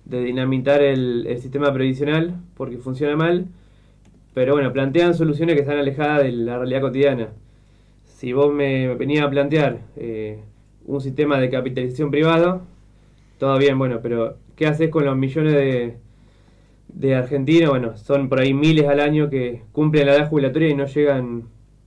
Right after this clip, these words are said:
no llegan con los años de aporte. ¿Qué solución le das mientras tanto? Eso por ahí se, se le olvida a algunos candidatos en campaña. Te hablan de, critican el sistema de,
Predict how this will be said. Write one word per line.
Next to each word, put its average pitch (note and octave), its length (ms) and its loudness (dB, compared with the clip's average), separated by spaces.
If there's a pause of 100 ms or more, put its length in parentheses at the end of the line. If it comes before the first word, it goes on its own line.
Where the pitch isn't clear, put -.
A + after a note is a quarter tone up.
(340)
no C#3 120 -2
llegan D3 260 0
con C#3 100 0
los C#3 80 0
años C#3+ 160 2
de C3 60 0
aporte. A#2+ 480 -6
¿Qué D3 140 -2
solución D3 320 -4
le C#3 80 -2
das B2+ 260 -2
mientras B2 300 -10
tanto? A#2 320 -8 (1200)
Eso C3 240 -6
por C3 140 0
ahí C3+ 100 2
se, C#3 380 2
se C3 120 -8
le C3 80 -2
olvida C#3 260 2
a - 20 2
algunos C3 300 -2
candidatos C3 460 -2
en B2+ 60 -4
campaña. B2+ 560 -4 (880)
Te C#3 80 -4
hablan C3+ 280 0
de, B2 200 -4
critican C#3 440 0
el C3+ 60 -2
sistema C#3 380 0
de, B2 340 -4